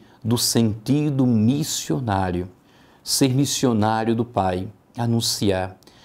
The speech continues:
Quando dois a dois anunciam quem é Jesus, quem é o Pai, anuncia o grande projeto de Deus.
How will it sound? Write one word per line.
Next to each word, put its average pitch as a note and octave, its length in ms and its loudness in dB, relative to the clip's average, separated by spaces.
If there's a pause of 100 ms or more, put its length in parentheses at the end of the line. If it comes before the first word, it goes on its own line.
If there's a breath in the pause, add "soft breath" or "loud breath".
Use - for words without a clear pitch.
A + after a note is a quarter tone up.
(280 soft breath)
Quando B2 600 2 (160)
dois B2+ 460 2
a A2 80 2
dois B2 400 2
anunciam C3 760 2 (420 loud breath)
quem D3 260 2
é C3 280 0
Jesus, A#2+ 800 0 (260 soft breath)
quem C#3 220 2
é C3+ 60 6
o C#3 80 4
Pai, G#2 440 -2 (420 loud breath)
anuncia B2+ 500 2
o C3 60 2
grande C3+ 300 4
projeto B2+ 580 2
de C#3 100 4
Deus. A2+ 500 2